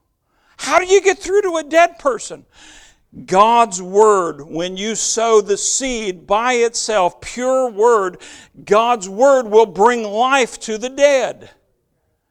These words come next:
And the light, light will go on. It's why Paul said again in Corinthians, he said, "We are called to go from faith to faith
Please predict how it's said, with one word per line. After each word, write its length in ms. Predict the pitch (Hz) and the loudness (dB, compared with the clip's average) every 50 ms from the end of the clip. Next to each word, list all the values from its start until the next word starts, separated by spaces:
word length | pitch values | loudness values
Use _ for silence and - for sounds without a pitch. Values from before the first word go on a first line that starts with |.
| _ _ _ _ _ _ _ _ _ _ | _ _ _ _ _ _ _ _ _ _
And 180 | - 202 233 247 | -4 -2 2 4
the 80 | 247 | 4
light, 540 | 240 233 226 226 254 285 285 269 233 - 180 | 4 4 2 0 0 2 2 2 0 -2 -4
light 580 | 190 196 190 196 214 233 240 254 277 277 254 214 | -8 -6 -2 2 2 4 4 4 4 2 -2 0
will 220 | 233 240 247 254 | 2 4 4 4
go 360 | 247 208 247 247 254 254 247 | 2 0 2 4 4 4 4
on. 520 | 247 254 277 285 269 240 151 113 104 110 - _ _ _ _ _ _ _ _ _ _ _ _ _ - - | 2 0 -2 -4 -6 -8 -10 -12 -16 -20 -20 _ _ _ _ _ _ _ _ _ _ _ _ _ -20 -20
It's 140 | _ - 208 | _ -2 0
why 180 | 226 240 240 | 2 2 2
Paul 320 | 240 - 226 247 254 247 233 | 2 2 2 4 4 4 2
said 580 | - 254 247 254 247 247 240 - 156 196 196 | 2 4 4 4 2 0 -4 -10 -14 -14 -8
again 420 | 208 214 202 196 202 226 262 269 247 | -6 -4 -4 -2 -2 -2 -2 -2 -4
in 120 | 220 214 | -6 -8
Corinthians, 640 | 208 - - 247 254 269 285 269 - 190 175 165 160 | -10 -6 -4 -4 -2 -2 -4 -4 -6 -8 -8 -8 -8
he 120 | 180 208 190 | -10 -10 -6
said, 240 | - 220 214 196 - - - - - _ - | -4 -2 -4 -4 -4 -10 -20 -20 -20 _ -12
"We 320 | 151 180 220 294 330 320 | -6 -2 0 0 2 4
are 160 | 294 277 262 | 4 4 4
called 500 | 247 - - - 214 196 190 202 202 196 | 0 -2 -2 0 2 2 2 2 0 -4
to 160 | - 233 226 214 | -6 -8 -8 -4
go 260 | 180 226 226 233 220 | 0 2 4 4 2
from 280 | - - 220 214 214 | 2 0 -4 -6 -6
faith 540 | - - - 262 277 285 269 285 269 - - _ | -8 -6 -4 0 2 2 2 0 -2 -8 -14 _
to 140 | - 269 262 | -12 -12 -10
faith 580 | - - 285 277 262 240 220 160 143 - _ | -6 -4 -4 -2 -2 -2 -4 -4 -10 -16 _